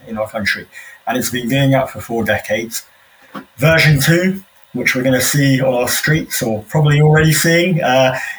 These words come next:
in, in some cases, is gonna make that even better and hopefully take us to, to a, a point where customers have even more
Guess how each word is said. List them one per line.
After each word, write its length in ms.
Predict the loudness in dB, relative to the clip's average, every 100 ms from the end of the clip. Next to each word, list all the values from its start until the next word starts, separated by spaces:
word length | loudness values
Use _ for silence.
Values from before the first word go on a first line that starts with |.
| -10
in, 180 | -6 -6
in 120 | -2
some 200 | 0 2
cases, 540 | 2 0 0 -2 -4 -8 -14 -14 -8 -4
is 160 | -2
gonna 220 | 2 4
make 220 | 4 2 0
that 200 | -4 0
even 180 | 0 2
better 480 | 0 0 -2 -2 -12 _ -6
and 100 | -6
hopefully 320 | -6 -6 -6
take 320 | -4 -4 -4
us 180 | -4 -4
to, 280 | -4 -4 -4 -8 -12
to 140 | -6
a, 680 | -2 -2 -2 -4 -6 -6 -6
a 20 | -10
point 300 | -4 -4 -2
where 160 | -6 -6
customers 520 | -6 -6 -4 -6 -4
have 180 | -4 -2
even 300 | 0 0 0
more 400 | 2 2 0